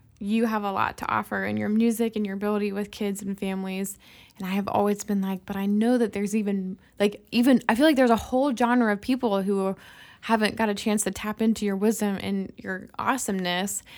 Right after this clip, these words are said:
And that's people like me, my age, of my friends who are having kids and, and older. And I just thought, "Hey, Dad, I think you need to do a podcast, and I think I need to be your host." <laughs>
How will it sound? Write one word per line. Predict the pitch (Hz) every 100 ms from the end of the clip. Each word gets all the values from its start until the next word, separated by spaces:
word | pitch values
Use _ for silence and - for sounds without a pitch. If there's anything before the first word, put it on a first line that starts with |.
| - -
And | 208
that's | 220 226
people | 269 247 262
like | 240 247
me, | 240 277 359 339
my | 247 247 233
age, | 220 262 226
of | 226 220 - -
my | 226 220
friends | - 220 220 220
who | 214
are | 208
having | 208 208 208
kids | 220 214 208 202
and, | 185 - - - - 196
and | -
older. | 202 208 214 202
And | 196
I | 196
just | 202 202 -
thought, | 196 196 196 - -
"Hey, | - 277
Dad, | 220 196 208 254 240
I | -
think | - 285 320 403
you |
need | 349 285
to | 240
do | 214
a | 214
podcast, | - 226 294 262 196 185 208 - - - - - - -
and | 226 214 202 202 208 - -
I | 196
think | 208 262 285
I | 302
need | 269 240
to | 226
be | 208 214
your | 233 233
host." | 285 359 226 -
<laughs> | -